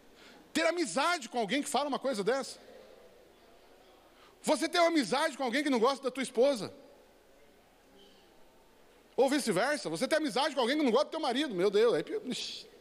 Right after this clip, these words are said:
não, tudo é ruim, tudo é terrível. Vocês entendem isso?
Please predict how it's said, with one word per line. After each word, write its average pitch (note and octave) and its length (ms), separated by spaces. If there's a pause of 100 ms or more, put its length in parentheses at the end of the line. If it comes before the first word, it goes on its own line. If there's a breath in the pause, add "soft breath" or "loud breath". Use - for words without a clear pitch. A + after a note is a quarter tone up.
(260)
não, - 100
tudo D4+ 240
é G#3 100
ruim, D3 280
tudo A3+ 220
é G#3 40
terrível. F3 300 (380 loud breath)
Vocês D4 240
entendem D#4+ 440
isso? D4 420